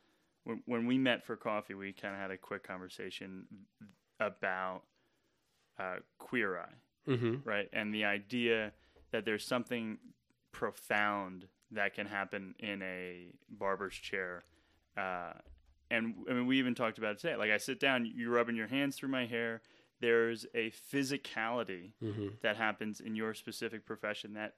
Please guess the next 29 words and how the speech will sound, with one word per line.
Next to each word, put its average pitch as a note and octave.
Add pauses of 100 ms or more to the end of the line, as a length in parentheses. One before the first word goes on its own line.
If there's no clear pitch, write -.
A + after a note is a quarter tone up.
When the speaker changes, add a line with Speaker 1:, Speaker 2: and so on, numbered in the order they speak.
(600)
Speaker 1:
you C#3+
know, A2+
doesn't D3
happen A2+ (460)
often. A#2
Like, G2+
most C#3+
humans G#2+ (180)
can B2+
go A2+
whole D3
days, G#2
multiple B2
days, F#2+ (240)
without C3+
being B2+
touched - (100)
by A#2
someone, A2 (180)
full D#3+
stop, - (300)
Speaker 2:
Mm-hmm. G#2+ (340)
Speaker 1:
let C3
alone B2+
touched - (720)
by A2+
someone A#2
they G#2+
know, C3+